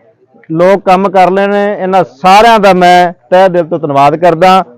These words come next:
ਔਰ ਜਿਹੜੇ ਵੀ ਸੇਵਾ ਪਾ ਰਹੇ ਨੇ, ਮਿੱਟੀ ਦੀ ਸੇਵਾ ਲੈ ਕੇ ਆ ਰਹੇ ਨੇ, ਉਹਨਾਂ ਸਾਰੇ ਸਾਥੀਆਂ ਦਾ ਵੀ ਧੰਨਵਾਦ ਕਰਦਾ। ਔਰ ਸਾਡੇ ਹਸਤਾ ਕਲਾਂ, ਨਵਾਂ ਹਸਤਾ, ਇੱਥੋਂ ਦੇ ਜਿਹੜਾ ਪੰਚਾਇਤੀ ਜ਼ਮੀਨ ਦੇ ਵਿੱਚੋਂ, ਅਹ, ਜਿਹੜੀ ਮਿੱਟੀ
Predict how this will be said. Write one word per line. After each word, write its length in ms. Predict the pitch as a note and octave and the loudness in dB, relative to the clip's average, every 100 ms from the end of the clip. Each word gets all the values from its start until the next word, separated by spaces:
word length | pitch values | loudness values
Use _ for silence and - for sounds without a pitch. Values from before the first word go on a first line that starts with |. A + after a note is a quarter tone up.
| - | -4
ਔਰ 140 | F#3 | -4
ਜਿਹੜੇ 360 | C#3+ G#3+ C4 C#4 | 0 2 4 4
ਵੀ 100 | E3+ | 2
ਸੇਵਾ 340 | - G3+ G#3 | 0 0 0
ਪਾ 260 | G3+ F#3 F3+ | 2 2 2
ਰਹੇ 120 | F#3+ | 2
ਨੇ, 120 | G3 | 0
ਮਿੱਟੀ 320 | F#3 F3+ - F#3+ | -4 -4 -2 -2
ਦੀ 120 | F3+ | -2
ਸੇਵਾ 300 | F3 E3 F3 | -2 0 2
ਲੈ 200 | E3+ E3 | 2 2
ਕੇ 140 | F#3 | 2
ਆ 120 | E3 | 2
ਰਹੇ 160 | D#3+ F#3+ | 2 2
ਨੇ, 260 | G3 G3 F#3+ _ _ - | 0 -2 -4 _ _ -6
ਉਹਨਾਂ 260 | A3 A3+ G3+ - | -2 0 -2 0
ਸਾਰੇ 280 | G3+ B3 A#3 | 2 2 2
ਸਾਥੀਆਂ 400 | G#3 F#3 G3 F#3 | 2 0 -2 -2
ਦਾ 100 | F3+ | -2
ਵੀ 60 | |
ਧੰਨਵਾਦ 400 | F3+ D#3+ D3+ D#3+ | -2 0 2 2
ਕਰਦਾ। 540 | F3+ E3+ E3 G3 G#3 F#3+ _ - | 0 0 2 2 2 -2 _ -4
ਔਰ 100 | F3 | -4
ਸਾਡੇ 300 | E3 E3+ F#3 | 0 0 2
ਹਸਤਾ 380 | D#3+ D3 - F#3 | 0 -2 0 0
ਕਲਾਂ, 420 | F3 F#3 F#3+ F#3 | 2 2 2 2
ਨਵਾਂ 360 | E3+ D#3+ F#3 F3 | 0 0 2 0
ਹਸਤਾ, 480 | - F#3+ F#3 F#3 E3+ _ _ | -2 0 2 2 -2 _ _
ਇੱਥੋਂ 320 | E3+ F3+ G3+ F#3+ | -4 -2 -2 0
ਦੇ 140 | F#3+ | 0
ਜਿਹੜਾ 280 | F#3 F#3+ F#3 | 2 2 2
ਪੰਚਾਇਤੀ 540 | F3+ E3 F3 D#3+ F3+ | -2 -4 -4 -2 -4
ਜ਼ਮੀਨ 380 | E3+ E3 E3 F3+ | -4 -4 -4 -2
ਦੇ 100 | F3+ | -2
ਵਿੱਚੋਂ, 560 | F3 - F#3 F3+ F3 E3 | -2 -2 0 2 0 -4
ਅਹ, 640 | _ _ - D#3 F3 F3+ | _ _ -2 2 2 2
ਜਿਹੜੀ 200 | F3 G3 | 2 2
ਮਿੱਟੀ 640 | F#3+ F3+ - A3+ G#3 C#3+ | 2 -2 0 2 2 0